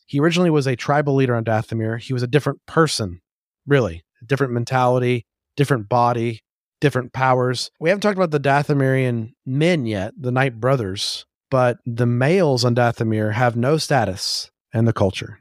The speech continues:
They are literally just men that live in a village off from the side of the planet. It's, so the Night Sisters being a matriarchal society,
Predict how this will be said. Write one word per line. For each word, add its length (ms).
They 180
are 480
literally 380
just 240
men 680
that 160
live 220
in 80
a 80
village 640
off 180
from 140
the 80
side 220
of 60
the 60
planet. 440
It's, 160
so 160
the 140
Night 160
Sisters 200
being 160
a 60
matriarchal 640
society, 720